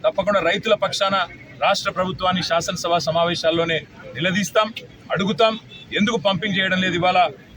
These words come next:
దాదాపు పది లక్షల క్యూసెక్కుల నీళ్లను తట్టుకొని, వరదను తట్టుకొని మేడిగడ్డ బ్రహ్మాండంగా టీవీగా నిలబడి ఉంది.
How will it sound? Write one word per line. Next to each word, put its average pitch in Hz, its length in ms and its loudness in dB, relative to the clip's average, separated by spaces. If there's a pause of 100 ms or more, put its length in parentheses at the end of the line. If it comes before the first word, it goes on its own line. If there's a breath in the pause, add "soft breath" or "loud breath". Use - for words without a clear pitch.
(140)
దాదాపు 220 380 6 (140)
పది 202 240 2
లక్షల 240 300 2 (100)
క్యూసెక్కుల 220 440 -4 (100)
నీళ్లను 226 360 2
తట్టుకొని, 202 360 0 (420)
వరదను 214 340 4
తట్టుకొని 208 340 0 (460)
మేడిగడ్డ 190 420 0
బ్రహ్మాండంగా 175 500 2
టీవీగా 170 320 0
నిలబడి 156 300 2
ఉంది. - 120 -10